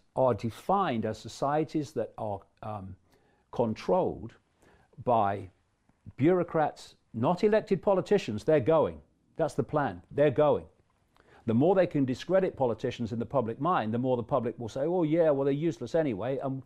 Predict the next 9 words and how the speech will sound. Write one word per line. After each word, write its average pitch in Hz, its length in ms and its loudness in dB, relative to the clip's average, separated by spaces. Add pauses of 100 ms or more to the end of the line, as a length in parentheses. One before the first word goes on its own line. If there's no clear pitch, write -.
(120)
yeah, 170 240 0
let's 190 180 -2
have 160 140 -2
a 139 40 -4
technocracy." 107 580 -8 (640)
So, 165 320 0 (260)
um, 147 260 -2
it's, - 400 -4
uh, 143 200 0